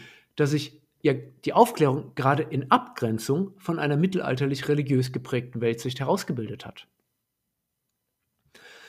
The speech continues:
Das Religiöse dieser Ideologie zeigt sich unter anderem in der Verkündung paradiesischer Zustände, die erwartet werden, wenn die Technologie nur erstmal so weit ist.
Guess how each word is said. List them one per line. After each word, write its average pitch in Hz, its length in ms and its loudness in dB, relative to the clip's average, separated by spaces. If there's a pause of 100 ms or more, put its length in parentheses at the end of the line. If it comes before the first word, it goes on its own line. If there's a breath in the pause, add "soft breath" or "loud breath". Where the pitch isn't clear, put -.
(180 loud breath)
Das 135 180 -4
Religiöse 185 560 6
dieser 143 240 0
Ideologie 127 720 0 (380 loud breath)
zeigt 160 320 2
sich - 200 -8
unter 247 260 4
anderem 139 340 0
in 156 100 2
der 139 120 2
Verkündung 196 800 2
paradiesischer 185 960 2
Zustände, 110 640 -4 (280 soft breath)
die 135 80 2
erwartet 135 540 2
werden, 120 360 -4 (200 soft breath)
wenn 185 200 6
die 214 120 2
Technologie 165 800 2
nur 185 240 6
erstmal 139 560 -2
so 131 160 0
weit 110 240 0
ist. - 300 -14